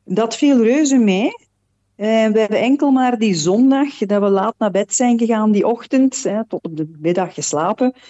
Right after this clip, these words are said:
zijn we wel ook die zondagavond wel vroeger naar bed gegaan. Maar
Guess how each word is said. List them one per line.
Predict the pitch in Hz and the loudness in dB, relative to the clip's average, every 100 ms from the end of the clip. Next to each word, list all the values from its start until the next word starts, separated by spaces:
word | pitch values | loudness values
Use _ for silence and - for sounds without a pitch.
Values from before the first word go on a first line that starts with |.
| - - | -20 -18
zijn | - 202 | -4 0
we | 196 | 2
wel | 196 226 254 220 | 2 0 0 0
ook | 226 - 180 | -2 -4 -8
die | 185 196 | -2 0
zondagavond | 160 190 208 190 170 175 196 196 | 0 0 0 0 -2 -2 0 0
wel | 190 185 | 0 0
vroeger | 202 196 | 0 0
naar | 185 165 | -2 -2
bed | 170 - | -4 -4
gegaan. | 156 143 127 131 127 | -8 -6 -8 -10 -14
Maar | 143 | -16